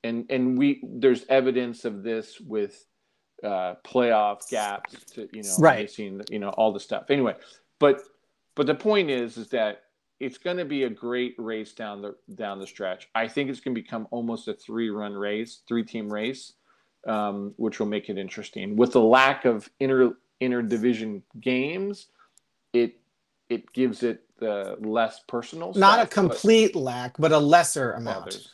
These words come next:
Speaker 1: there's lack.
Speaker 2: As, as our listeners are aware, they've reduced the number of games each team plays against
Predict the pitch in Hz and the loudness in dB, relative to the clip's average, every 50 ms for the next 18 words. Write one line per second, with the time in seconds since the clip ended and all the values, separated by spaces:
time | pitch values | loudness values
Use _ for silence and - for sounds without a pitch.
0 | - _ - 127 117 123 113 120 135 123 175 165 147 151 - - 190 175 147 196 | -16 _ -10 -10 -8 -6 -6 -4 0 2 2 2 2 2 2 2 2 4 8 10
1 | 185 175 175 165 151 160 190 196 - - 202 202 202 196 156 170 180 165 160 156 | 10 10 8 6 4 4 4 4 4 2 0 0 0 0 0 2 2 4 4 2
2 | 151 143 156 151 147 139 135 131 131 127 123 - _ _ _ _ _ - 147 151 | 2 2 4 4 4 4 4 2 0 -2 -4 -8 _ _ _ _ _ 2 4 4
3 | 151 127 139 156 143 123 135 160 185 196 185 - - - 170 160 160 156 156 156 | 4 4 2 0 0 2 4 4 4 4 4 2 0 -2 0 0 0 0 2 4
4 | 156 151 143 123 135 147 143 143 139 120 139 170 180 147 - - - - 170 156 | 4 4 4 2 0 -2 -2 -2 -2 -2 -2 -2 -2 -2 -2 -4 -4 -4 -4 -4
5 | 147 147 131 - 165 156 165 160 147 156 147 151 147 139 - - - - | -4 -4 -2 0 2 4 4 4 4 2 2 0 0 -2 -2 -4 -6 -10